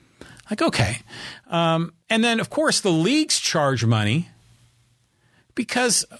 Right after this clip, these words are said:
of course, the leagues have to charge money because they have uniforms. And, and when they play the games, they gotta pay the umpires. And there's an insurance <laughs> policy that has to be paid. And there's other ancillary expenses, and it's all run by volunteers.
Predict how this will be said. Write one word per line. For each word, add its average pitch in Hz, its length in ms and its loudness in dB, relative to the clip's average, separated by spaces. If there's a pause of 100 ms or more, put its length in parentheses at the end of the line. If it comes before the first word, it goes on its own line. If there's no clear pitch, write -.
(240)
of 180 100 -2
course, - 260 0
the 202 80 2
leagues 156 260 2
have 123 180 0
to 123 60 0
charge 117 320 0
money 120 180 2
because 185 380 0 (280)
they 196 100 0
have 180 160 0
uniforms. 147 720 0
And, 175 160 0
and 185 220 0
when 196 100 2
they 190 100 2
play 233 220 -2
the 214 80 2
games, 180 440 0
they 202 80 0
gotta 190 140 0
pay 220 240 0
the 208 180 2
umpires. - 720 -2 (960)
And 175 100 0
there's 185 180 2
an 202 100 2
insurance 240 520 2
<laughs> - 0 -
policy - 540 -2
that 139 120 -2
has 131 200 0
to 139 80 2
be 127 140 2
paid. 107 400 -2 (1040)
And 226 140 -2
there's 220 160 2
other 240 500 2
ancillary 208 540 2
expenses, - 560 0
and 175 80 2
it's 160 100 -2
all 254 140 2
run 226 160 2
by 202 140 2
volunteers. 185 680 0